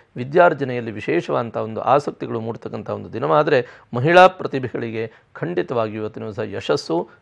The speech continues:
ಮತ್ತು ಅವಕಾಶಗಳು ಎರಡೂ ಕೂಡ ದೊರಕತಕ್ಕಂಥ ಒಂದು ಸುದಿನವಾದೀತು.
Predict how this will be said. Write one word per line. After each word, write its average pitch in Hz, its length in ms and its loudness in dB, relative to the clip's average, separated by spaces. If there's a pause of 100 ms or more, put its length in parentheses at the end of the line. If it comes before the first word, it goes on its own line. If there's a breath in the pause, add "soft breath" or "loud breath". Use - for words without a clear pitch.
(100)
ಮತ್ತು - 220 0
ಅವಕಾಶಗಳು 110 720 -2 (240 loud breath)
ಎರಡೂ 156 320 2
ಕೂಡ 139 180 -2
ದೊರಕತಕ್ಕಂಥ 120 640 -4
ಒಂದು 110 200 -6
ಸುದಿನವಾದೀತು. 139 760 0